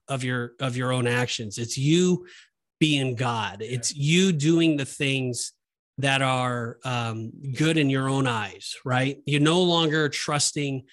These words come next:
Speaker 1: in, in another's eyes. You no longer surrendering over to God and what is very best in that eye. So, so what we're gonna talk about today is, is that tree, the tree of good, knowledge of good and evil. So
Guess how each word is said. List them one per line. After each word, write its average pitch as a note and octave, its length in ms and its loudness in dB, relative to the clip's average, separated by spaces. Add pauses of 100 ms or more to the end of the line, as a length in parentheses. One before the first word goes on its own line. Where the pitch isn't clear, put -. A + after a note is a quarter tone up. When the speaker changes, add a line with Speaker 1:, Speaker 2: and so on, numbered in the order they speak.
(360)
Speaker 1:
in, C#3 320 0
in C#3 180 -2
another's D3+ 480 0
eyes. B2+ 320 -2
You C3+ 80 -2
no C#3+ 180 -2
longer C#3 600 -6
surrendering C#3+ 720 0
over C3 300 -6
to - 120 -6
God B2+ 320 0
and B2+ 140 -2
what B2+ 160 -2
is A#2+ 100 -4
very B2+ 280 -6
best A#2+ 360 -6
in A2+ 80 -6
that A2+ 180 -4
eye. B2 220 -2
So, C3+ 160 -2
so C#3+ 140 0
what C3+ 80 -6
we're F3+ 160 2
gonna C4 160 0
talk C3+ 280 -4
about B2+ 240 -8
today C3 460 -4 (720)
is, C#3+ 480 2
is C3+ 320 0
that D3+ 280 0
tree, A2 360 -6
the A2+ 100 -4
tree F3 380 2
of C3 200 -2
good, C#3 220 -6
knowledge C3 460 -2
of A#2 160 -6
good B2 140 -2
and A#2 120 -4
evil. G2+ 340 -8 (720)
So C#3 360 -2